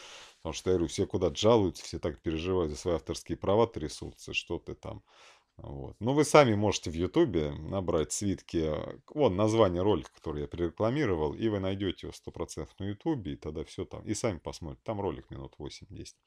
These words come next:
Я думаю, что за это мне автор не должен ничего сделать, только спасибо сказать. Вот. Маленький трафик на его канал привёл.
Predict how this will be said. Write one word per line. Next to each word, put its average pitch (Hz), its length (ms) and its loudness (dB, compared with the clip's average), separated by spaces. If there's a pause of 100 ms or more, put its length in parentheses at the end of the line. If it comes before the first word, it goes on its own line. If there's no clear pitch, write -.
(540)
Я 87 120 2
думаю, 101 160 2
что - 140 -4
за 92 120 2
это 104 220 2
мне 82 300 -2
автор 78 340 -4
не 80 140 -6
должен 73 360 -4
ничего 73 220 -10
сделать, 80 340 -4
только - 160 -12
спасибо 80 400 -8
сказать. 67 560 -12 (220)
Вот. - 360 -18 (1600)
Маленький 85 420 -2
трафик 82 500 -4
на 78 80 -8
его 78 220 -6
канал 73 360 -8
привёл. 73 480 -10